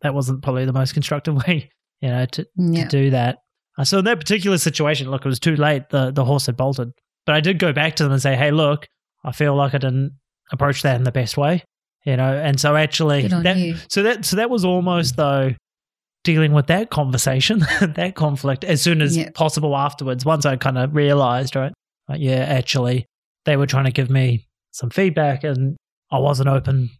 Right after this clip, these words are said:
Speaker 1: or ready for it at the time, you know? So, so I think you're right there. It takes two, two to tango, both sides and all that. I wonder as well, Corinne, you know, 'cause we talked about, like, the, the people side, lean people in,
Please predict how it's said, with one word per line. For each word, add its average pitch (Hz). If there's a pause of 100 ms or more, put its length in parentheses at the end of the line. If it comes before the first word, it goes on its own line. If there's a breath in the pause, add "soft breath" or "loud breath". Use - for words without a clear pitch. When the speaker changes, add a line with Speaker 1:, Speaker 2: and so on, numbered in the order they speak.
(300)
Speaker 1:
or 143
ready 139
for 135
it 139 (380)
at 135
the 127
time, 131 (460)
you 127
know? 135
So, 131 (440)
so -
I 139
think 175
you're 165
right 151
there. 143
It 135
takes 165
two, 156 (260)
two 202
to 160
tango, 156
both 151
sides 170 (420)
and 131
all 139
that. 160 (380)
I 226
wonder 302
as 202
well, 175 (120)
Corinne, 151 (400)
you 165
know, 160
'cause 185
we 190
talked 254
about, 226
like, 151
the, 139
the 143
people 160
side, 139
lean 139
people 139
in, 151